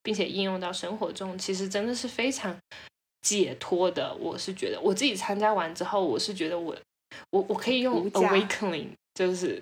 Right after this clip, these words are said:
Speaker 1: 醒来，就是有种醒来的感觉。原来自己真的就是在浑浑噩噩的在模式和条件反射中去度过自己的人生。对，然后我觉得从那个看到了之后，他，我是带着觉知开始去生活的，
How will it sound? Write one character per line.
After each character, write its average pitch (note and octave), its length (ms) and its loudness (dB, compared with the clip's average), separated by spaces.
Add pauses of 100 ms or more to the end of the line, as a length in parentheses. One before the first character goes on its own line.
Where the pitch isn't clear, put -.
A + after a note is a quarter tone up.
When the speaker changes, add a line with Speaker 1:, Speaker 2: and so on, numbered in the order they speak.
Speaker 1:
醒 E3+ 480 -2
来， - 200 -2
就 C4+ 120 4
是 D4 120 6
有 A3 140 6
种 C#4 140 6
醒 A3 260 4
来 E3 140 -2
的 E3+ 80 2
感 F3+ 220 2
觉。 D#3+ 160 -2 (240)
原 A3+ 120 6
来 A#3+ 140 4
自 C4+ 120 2
己 A3 180 4
真 A3 160 6
的 A#3+ 120 2
就 C4 120 4
是 C4 80 4
在 B3+ 160 4
浑 G#3 320 2
浑 A3 220 4
噩 A#3 100 4 (140)
噩 A3 180 4
的 F3 180 2
在 G#3 160 2
模 E3 340 -2
式 G3+ 340 2
和 F3 260 0
条 - 240 -2
件 G#3 200 2
反 - 220 -4
射 F#3+ 220 0
中 F3+ 180 -2
去 F#3+ 140 -6
度 F#3+ 220 0
过 E3 200 -2
自 E3+ 160 -8
己 E3 60 -2
的 - 120 -4
人 G2 200 -6
生。 - 260 -2 (380)
对， - 160 2 (180)
然 F#3 100 0
后 G#3 120 4
我 F#3+ 80 4
觉 F3 180 0
得 E3+ 120 -4
从 F3+ 360 -4
那 G#3 100 0
个 F#3+ 120 -2
看 A#3+ 320 -2
到 G#3 160 4
了 F3 100 0
之 F3+ 160 -4
后， F#3 320 -2 (220)
他， F#3+ 280 -8 (340)
我 F#3+ 100 2
是 A3 100 -2
带 B3 200 0
着 G3 100 2
觉 E3+ 260 -6
知 F#3+ 340 -4
开 - 220 -2
始 F#3+ 80 0
去 F3+ 160 -8
生 E3 160 -8 (120)
活 - 180 -10
的， - 80 -14